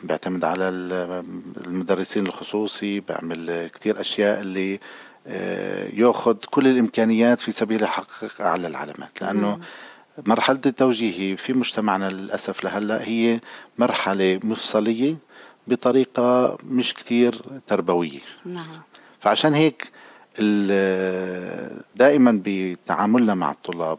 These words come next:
Speaker 1: وتحضيرنا لإلهم بنكون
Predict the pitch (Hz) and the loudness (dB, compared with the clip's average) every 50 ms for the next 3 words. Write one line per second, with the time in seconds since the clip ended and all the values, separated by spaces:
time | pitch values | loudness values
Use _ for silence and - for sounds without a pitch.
0 | - - 85 85 - - - - 101 107 110 95 95 87 82 80 82 76 69 80 | -8 -10 -14 -12 -12 -12 -10 -6 -4 -4 -4 -4 -4 -6 -6 -8 -10 -10 -8 -8
1 | 90 95 233 - _ - - - - - - - - _ _ - 113 113 110 - | -8 -10 -10 -14 _ -20 -20 -20 -20 -20 -20 -20 -20 _ _ 0 0 0 0 0
2 | - 151 151 151 151 147 | 2 4 6 6 4 2